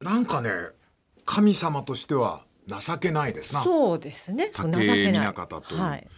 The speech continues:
Speaker 1: ところが不思議なことに、この竹南方は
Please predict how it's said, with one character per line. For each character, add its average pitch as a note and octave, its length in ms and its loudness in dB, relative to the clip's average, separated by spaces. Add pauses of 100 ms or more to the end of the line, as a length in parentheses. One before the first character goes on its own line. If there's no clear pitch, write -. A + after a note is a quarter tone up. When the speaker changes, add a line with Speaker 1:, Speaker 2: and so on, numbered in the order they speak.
(320)
Speaker 1:
と - 100 -16
こ B2 100 -4
ろ A2 60 -4
が - 80 -8
不 - 140 -6
思 C4+ 360 2
議 B3 140 -8
な A3+ 180 2
こ G3+ 160 0
と F#3+ 140 2
に、 G2+ 220 -2 (720)
こ G3+ 220 4
の G#3+ 380 6
竹 - 380 0
南 G#3+ 360 6
方 A2+ 420 -2 (280)
は G#2+ 240 0